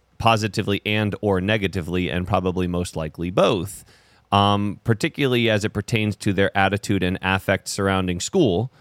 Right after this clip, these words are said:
um, as well as their excitement for the return to a new school year. Uh, and so very quickly, what we've found that the research suggests is that the main value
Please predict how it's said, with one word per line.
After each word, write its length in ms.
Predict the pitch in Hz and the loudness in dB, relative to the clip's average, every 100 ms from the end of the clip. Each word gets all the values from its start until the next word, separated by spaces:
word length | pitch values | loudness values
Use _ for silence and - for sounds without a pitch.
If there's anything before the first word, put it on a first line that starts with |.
| _ _ _ _ 110 | _ _ _ _ 2
um, 340 | 107 101 98 - _ - | 4 2 0 -8 _ 0
as 200 | 117 104 | 2 2
well 300 | 117 170 160 | 2 2 2
as 380 | 110 110 107 95 | 2 2 2 2
their 240 | 113 104 | 2 2
excitement 760 | - - - 160 190 92 92 - | -2 -4 0 0 -2 -4 -4 -4
for 220 | 107 104 | 0 0
the 100 | 95 | 0
return 440 | 104 - 107 101 | -2 0 -2 0
to 180 | 92 95 | 0 0
a 40 | |
new 180 | 90 85 | 0 -2
school 400 | - - 147 139 | -6 0 2 2
year. 340 | 101 73 - - _ _ _ _ | 0 -4 -10 -16 _ _ _ _
Uh, 260 | 98 95 101 | 0 2 2
and 160 | 110 107 | 0 0
so 420 | 131 123 120 117 | 4 4 4 2
very 220 | 107 110 | 2 2
quickly, 400 | 95 175 180 143 | 0 -2 -2 0
what 180 | 110 107 | 0 0
we've 220 | 107 107 | 0 -2
found 520 | - - 104 101 101 92 | 0 0 2 2 0 0
that 160 | 95 | -2
the 80 | 95 | -2
research 520 | 104 104 - 92 - | -2 -2 -2 -2 -4
suggests 640 | - 82 98 123 117 - - | -8 -6 0 2 2 -4 -6
is 260 | 104 104 85 | -2 -2 -2
that 300 | 87 98 95 | 2 2 2
the 160 | 90 95 | -2 -2
main 560 | 98 107 117 120 127 127 - - - | 0 -2 -2 -2 -4 -6 -14 -20 -12
value 600 | 87 117 127 147 80 85 | 0 2 4 2 0 -2